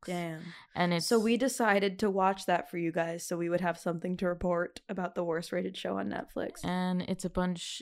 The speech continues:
Speaker 2: it is the most vapid content that has ever been created.
Speaker 1: Yeah.
Speaker 2: But, well, there's so much
Speaker 1: I mean, it's a
Speaker 2: vapid
Speaker 1: reality
Speaker 2: content
Speaker 1: show, yeah.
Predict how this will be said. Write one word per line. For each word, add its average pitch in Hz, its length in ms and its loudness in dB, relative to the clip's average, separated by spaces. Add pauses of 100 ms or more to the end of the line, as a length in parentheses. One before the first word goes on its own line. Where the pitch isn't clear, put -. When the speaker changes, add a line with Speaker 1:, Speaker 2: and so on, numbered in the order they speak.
Speaker 2:
it 185 120 2
is 190 160 2
the 196 80 0
most 180 300 2
vapid 151 640 2
content 139 800 -2 (520)
that 156 160 2
has 151 220 0
ever 139 260 0
been 139 260 -2
created. 135 640 -2
Speaker 1:
Yeah. 185 220 4
Speaker 2:
But, 165 200 10
well, 196 300 8
there's 196 280 4
so 143 300 2
much 135 200 -2
Speaker 1:
I 311 80 4
mean, 320 160 8
it's - 180 4
a 320 40 6
Speaker 2:
vapid 320 180 4
Speaker 1:
reality 190 380 6
Speaker 2:
content 185 80 0
Speaker 1:
show, 156 340 0
yeah. 175 360 0